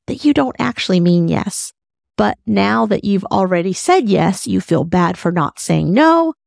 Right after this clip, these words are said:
for fear of not being liked, or for seeming like a person who isn't dependable. Or it's just automatic. You don't know how to say no. You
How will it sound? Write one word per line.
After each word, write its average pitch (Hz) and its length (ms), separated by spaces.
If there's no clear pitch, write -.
for 262 160
fear 202 380
of 180 420
not 165 220
being 165 200
liked, 151 560
or 160 340
for 180 180
seeming 170 440
like 165 200
a - 40
person 170 360
who 175 200
isn't 165 240
dependable. 214 720
Or 247 360
it's - 260
just - 460
automatic. 208 840
You 196 200
don't 180 260
know 180 180
how 165 240
to 160 80
say 170 260
no. 139 340
You - 220